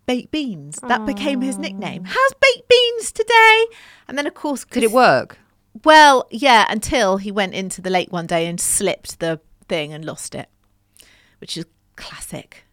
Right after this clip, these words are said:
Speaker 1: classic him. But yeah, it did work. It's a good idea.
Speaker 2: I think it's good. I, but I think there's many, many, many more benefits to doing that
Speaker 1: Mm.
Speaker 2: than burning more calories.
Speaker 1: Yeah, well, that, that was just what it said in the article.
Speaker 2: I know, but I think that's a flaw.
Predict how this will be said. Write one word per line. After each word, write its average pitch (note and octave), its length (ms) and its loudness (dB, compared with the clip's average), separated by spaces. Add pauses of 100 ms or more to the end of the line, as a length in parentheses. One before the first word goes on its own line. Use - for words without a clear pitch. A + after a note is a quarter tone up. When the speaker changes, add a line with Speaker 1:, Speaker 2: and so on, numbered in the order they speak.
Speaker 1:
classic - 400 -20
him. D3+ 240 -18
But - 80 -14
yeah, C4 140 2
it B3 100 -2
did C#4+ 220 -8
work. C#3 360 -4 (280)
It's - 100 -20
a - 60 -20
good E3+ 120 -12
idea. D#3 360 -14 (760)
Speaker 2:
I - 60 -6
think G#4+ 240 -2
it's E4 140 -2
good. A3+ 340 2 (240)
I, G3+ 80 0
but - 140 -2
I B3+ 80 2
think C#4+ 180 -4
there's B3+ 220 0 (180)
many, B3+ 480 0
many, A#3 400 -2
many G#3+ 320 -2
more F#3+ 220 -4
benefits F#3 480 -6
to - 100 -14
doing E3 320 -8
that D3 300 -6 (180)
Speaker 1:
Mm. F3+ 340 -10
Speaker 2:
than D#3+ 220 -8
burning D#3 240 -6
more D3+ 140 -10
calories. A#2+ 480 -14
Speaker 1:
Yeah, C3 240 -14
well, - 160 -8
that, - 220 0
that A3 120 -2
was G#3+ 100 -12
just - 220 -10
what F3+ 100 -10
it E3 60 -12
said - 240 -12
in F3 60 -12
the F#3 160 -8
article. F#3+ 420 -8
Speaker 2:
I D#4+ 40 -4
know, F4 220 0
but G3+ 160 -4
I A#3+ 60 -2
think C4+ 260 -10
that's C4 280 -6
a - 20 -10
flaw. A#3 380 -4